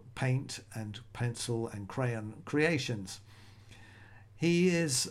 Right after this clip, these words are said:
one of these people who, who thinks a lot about what he does, whether it's magic or whether it's art. And recently he's decided to start releasing something he calls the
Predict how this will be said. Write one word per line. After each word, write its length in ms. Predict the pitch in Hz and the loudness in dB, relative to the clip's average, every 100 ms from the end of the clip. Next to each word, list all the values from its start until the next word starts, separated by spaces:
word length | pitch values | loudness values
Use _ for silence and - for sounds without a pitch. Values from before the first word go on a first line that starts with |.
| - | -6
one 260 | - 180 247 | -2 2 4
of 60 | |
these 220 | 240 220 - | 6 4 4
people 460 | 175 131 143 135 120 | 2 4 2 0 0
who, 280 | 139 139 - - - - - - - | 0 0 -4 -12 -20 -20 -20 -14 -4
who 140 | 156 135 | 0 2
thinks 440 | - 214 - - - | 4 2 2 -2 -2
a 80 | 143 | 2
lot 400 | 156 165 98 117 | 6 6 6 0
about 240 | 143 135 | -2 0
what 180 | 123 113 | -2 -2
he 100 | 120 | -2
does, 400 | 120 107 98 - | -2 -2 -6 -2
whether 220 | 120 110 | -2 -2
it's 200 | 110 - | -6 -2
magic 420 | 147 135 139 139 - - - - | 0 0 0 -2 -10 -20 -18 -6
or 100 | 117 | 0
whether 240 | 117 110 | 0 0
it's 180 | 110 - | -4 -4
art. 460 | 131 113 104 - - - - - - - - - | -2 -2 -4 -10 -16 -18 -20 -20 -20 -20 -10 -2
And 480 | 135 139 143 127 - 214 175 - | 0 0 -2 -4 -8 -12 -12 -8
recently 600 | 175 277 - 180 117 117 | 2 4 4 0 0 0
he's 480 | 110 143 - - - - - | 0 -2 -4 -6 -10 -16 -12
decided 640 | 127 - 196 220 175 127 | -10 0 2 2 0 -2
to 100 | 131 | -4
start 440 | 127 165 151 151 175 | -2 0 2 0 -2
releasing 680 | 139 131 127 - 117 110 - - - - | 0 2 2 0 -4 -8 -12 -18 -20 -4
something 360 | - 185 208 151 | 2 4 4 4
he 140 | 156 | 2
calls 460 | - 147 139 127 - | 2 2 2 0 0
the 220 | 127 | 0